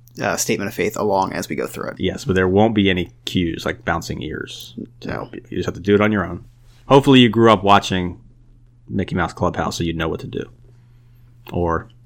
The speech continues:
Speaker 2: figure it out along the way. A-, anyway, twenty-three. Uh, therefore, the, uh, so that the scriptures of the Old and New Testament are written for our instruction. So this sounds really standard, right? Like, there's no surprise here. We just remember this was written in sixteen eleven.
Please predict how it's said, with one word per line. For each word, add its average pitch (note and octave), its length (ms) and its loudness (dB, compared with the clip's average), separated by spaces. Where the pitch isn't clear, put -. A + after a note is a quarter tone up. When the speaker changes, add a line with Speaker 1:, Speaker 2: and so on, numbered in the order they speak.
Speaker 2:
figure D#2+ 180 -2
it - 60 -6
out - 120 -8
along - 200 -10
the - 80 -12
way. - 140 -12
A-, - 60 0
anyway, A2+ 420 6
twenty-three. A2 640 4
Uh, G#2 240 6
therefore, D3 920 8
the, A2 300 6
uh, G2 100 2
so A2+ 220 4
that B2+ 300 0
the G#2+ 60 -2
scriptures E3 680 4
of A2 80 6
the G#2 60 4
Old C3+ 240 8
and C3+ 100 8
New A#2 60 2
Testament A2 360 2
are F2+ 100 4
written A#2+ 220 4
for G2+ 140 2
our A2+ 140 6
instruction. F2+ 520 -2
So F3 260 0
this F#3+ 200 8
sounds D#3 380 6
really B2+ 220 6
standard, F#2 480 2
right? F2+ 200 2
Like, F#2 140 0
there's G2 140 0
no G#2+ 80 4
surprise F#2+ 360 2
here. F2 140 -4
We G#2 120 4
just G#2+ 140 2
remember G#2+ 320 2
this F#2+ 140 0
was F2 100 -4
written G#2 200 2
in E2+ 40 -10
sixteen F2+ 300 -6
eleven. E2 340 -2